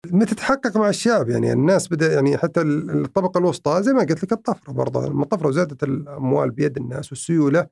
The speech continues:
بدأوا يدخلوا المطاعم هذه، آه، الغالية، وكانوا يدخلها الشباب. فأنا قلت لك فترة المطاعم العائلية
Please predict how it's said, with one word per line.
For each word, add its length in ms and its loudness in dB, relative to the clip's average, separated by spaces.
بدأوا 300 2
يدخلوا 320 -4
المطاعم 460 0
هذه، 440 0
آه، 800 -2
الغالية، 340 2
وكانوا 380 2
يدخلها 260 0
الشباب. 380 0
فأنا 180 0
قلت 160 0
لك 180 0
فترة 380 0
المطاعم 500 2
العائلية 760 2